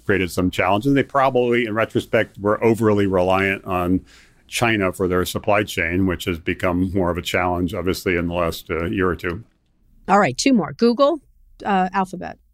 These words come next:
Speaker 2: whatever they call themselves.
Speaker 1: <laughs> Uh, again, brilliant, uh,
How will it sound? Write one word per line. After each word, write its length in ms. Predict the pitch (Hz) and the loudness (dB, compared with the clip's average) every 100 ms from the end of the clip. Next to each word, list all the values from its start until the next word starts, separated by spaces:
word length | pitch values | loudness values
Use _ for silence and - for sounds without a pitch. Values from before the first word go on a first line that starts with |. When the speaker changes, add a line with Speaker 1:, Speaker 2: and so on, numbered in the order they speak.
| _ | _
Speaker 2:
whatever 240 | 185 165 - | -6 -6 -8
they 100 | 143 | -10
call 200 | 143 123 | -6 -6
themselves. 500 | 127 - 131 - - | -8 -10 -12 -12 -2
Speaker 1:
<laughs> 220 | 196 - - - - - - - | -2 -2 -10 -10 -10 -10 -14 -8
Uh, 360 | - - 127 123 110 - - - - | 0 2 4 0 -2 -14 -12 -12 -6
again, 640 | 104 110 107 110 107 113 92 - | -4 0 0 0 -4 -8 -8 0
brilliant, 400 | 120 117 107 127 98 | 2 4 2 0 0
uh, 240 | 101 | 2